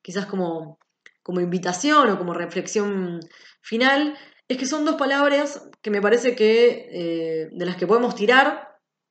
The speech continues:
eh, tirar de la palabra, por ejemplo, cuidados, y que sea ese hilo de Ariadna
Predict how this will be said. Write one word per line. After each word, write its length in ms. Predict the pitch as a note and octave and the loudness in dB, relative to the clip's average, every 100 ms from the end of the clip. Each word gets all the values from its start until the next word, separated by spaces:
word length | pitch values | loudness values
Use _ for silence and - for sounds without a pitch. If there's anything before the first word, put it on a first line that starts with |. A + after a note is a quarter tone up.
| _ _ _ _ _ _ _ _ _ | _ _ _ _ _ _ _ _ _
eh, 560 | - E3 D#3+ D#3 D#3+ D#3 | -8 -4 -4 -6 -8 -6
tirar 300 | F#3+ G#3 B3+ | 2 6 8
de 80 | G#3+ | 6
la 80 | F3+ | 4
palabra, 380 | F3 G3+ G3+ - | 2 4 4 2
por 100 | D#3+ | -4
ejemplo, 260 | F#3+ F3+ | -4 0
cuidados, 720 | F#3+ G#3 B3+ C4+ C#4 C#4 - _ _ _ _ | 6 8 8 6 4 0 -10 _ _ _ _
y 80 | - | -10
que 120 | E3+ | -6
sea 680 | F#3 G#3+ G#3+ A3 A3 A3 A3 - | -2 2 6 8 6 4 -2 -8
ese 220 | F#3+ F#3+ | -4 0
hilo 480 | G3 B3+ A#3 A#3 A#3 | 4 4 6 6 6
de 140 | F#3 | 2
Ariadna 720 | F3 A#3 A#3 A3+ B3 C4 - | 4 4 4 0 -4 -4 -8